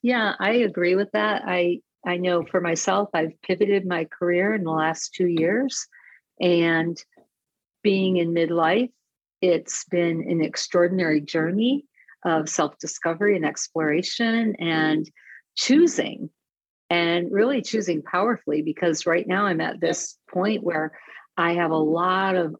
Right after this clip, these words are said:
opportunities coming in, and I'm calling this quarter Thriving in the Blooms, because I have all these blooms coming up around me, and I get to catch the ones I catch and take a look and see and identify if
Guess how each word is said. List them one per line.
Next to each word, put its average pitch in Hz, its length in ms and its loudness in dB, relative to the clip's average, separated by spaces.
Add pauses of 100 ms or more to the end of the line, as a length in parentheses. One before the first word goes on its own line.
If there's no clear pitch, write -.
(100)
opportunities 170 1000 0 (280)
coming 175 360 0
in, 185 380 2 (460)
and 170 420 0
I'm 170 240 0
calling 180 540 0
this 165 220 0
quarter 180 520 2
Thriving 165 440 0
in 165 140 -2
the 160 60 -2
Blooms, 156 720 0
because 170 420 0 (320)
I 180 80 2
have 180 120 2
all 190 220 2
these 185 280 2
blooms 185 680 0
coming 180 340 -2
up 180 180 -2
around 175 380 2
me, 170 140 0
and 165 80 0
I 165 80 0
get 180 240 0
to 175 220 0 (360)
catch - 440 -2
the 202 100 2
ones 185 320 0
I 170 120 2
catch - 560 -4 (260)
and 180 180 -4
take 196 220 -2
a 196 60 2
look 208 280 2
and 175 180 -2
see 214 300 -4
and 180 100 -2
identify 180 640 0
if 160 220 2